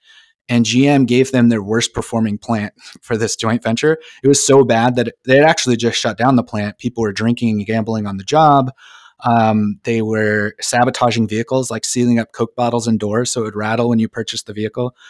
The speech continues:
which you would generally describe as an awful culture, right? And, uh, Toyota, G M offered Toyota, like, "Hey, you know, we'll, uh, we'll help you take on the union so we can get new employees."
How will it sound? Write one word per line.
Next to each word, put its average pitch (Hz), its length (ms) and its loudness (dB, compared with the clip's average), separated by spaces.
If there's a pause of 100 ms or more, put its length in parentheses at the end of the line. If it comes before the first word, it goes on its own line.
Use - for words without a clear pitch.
(120)
which 139 160 0
you 185 80 2
would 156 160 2 (120)
generally 135 400 2
describe 113 380 -2
as 104 100 -6
an 113 180 -4
awful 113 340 -2
culture, 101 400 -10
right? 107 260 -8 (540)
And, 117 280 0
uh, 110 360 0 (640)
Toyota, 135 680 4 (300)
G 143 220 2
M 160 120 4
offered 127 460 2
Toyota, 123 420 0
like, 107 140 -10
"Hey, - 220 -8
you 104 200 -6
know, 120 360 -2
we'll, 135 300 0
uh, 113 360 -2 (220)
we'll 123 160 -4
help 156 180 0
you 170 80 -2
take 139 220 -4
on 127 100 4
the 110 100 2
union 127 300 4
so 113 160 -4
we 113 80 -2
can 117 160 -2
get 117 160 -6
new 113 160 -2
employees." 104 640 -4